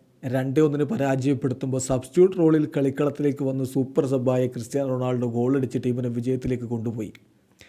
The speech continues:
എന്തുകൊണ്ട് ക്രിസ്ത്യാനോയെ സ്റ്റാർട്ട് ചെയ്യിച്ചില്ല? എന്തുകൊണ്ട് സബ്സ്റ്റിറ്റ്യൂട്ടാക്കി? രണ്ടാം പകുതിയുടെ തുടക്കത്തിൽ തന്നെ ക്രിസ്ത്യാനോയെ ഇറക്കുന്നുണ്ട് റോബർട്ടോ മാർട്ടിനസ്. റോബർട്ടോ മാർട്ടിനസ് അതിന് വിശദമായിട്ട് ഉത്തരം പറയുന്നുണ്ട്.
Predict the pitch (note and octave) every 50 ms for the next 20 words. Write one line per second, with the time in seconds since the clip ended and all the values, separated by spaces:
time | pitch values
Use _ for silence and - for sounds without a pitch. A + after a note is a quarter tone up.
0 | _ _ - - _ _ _ _ - F3 G3 G#3+ A3 A3 B3 A#3+ A3+ G#3 A3 G3+
1 | G3+ F3+ - - E3+ E3+ E3+ F3 E3+ E3+ E3 E3+ - C3+ C3+ C3+ C3+ D3 C3+ C#3
2 | B2+ B2+ B2+ B2+ - B2 A2+ A2 A2+ A2+ - - - - - _ _ - B2 C3+
3 | C#3 C#3 C#3+ C#3+ C#3 C3+ C3+ C3 - C3+ B2 A#2+ - - - C#3 B2+ C3+ B2 A2
4 | - - G#2+ A#2+ A#2+ A#2 C3 C#3+ D#3 D#3 D#3 D#3 D#3 D#3 D#3+ D#3+ D#3 C#3+ C3+ C3+
5 | - - D#3+ F3 D#3+ E3 E3 D#3 D#3+ D#3 D3+ - - D3+ D3 D3+ D3 D3 C#3+ B2+
6 | B2+ B2+ - C#3+ C3 B2+ A#2+ B2+ A#2+ A#2 A2 A#2 - B2+ A#2 G#2+ G#2 G#2 - A2
7 | A2 A2+ A2 - - A#2+ B2+ C#3 D#3 G#3 G3+ G#3 F#3 F3 D#3 C#3+ D3+ D3+ C#3+ -
8 | D3 C3+ C3+ B2 C3 B2+ C3 A#2+ A2+ A2 C3+ C3+ D#3+ D3+ C#3 C3 C3 B2 - C3
9 | C3 A#2 F#3+ D#3+ A2+ A2+ A#2+ A#2+ - -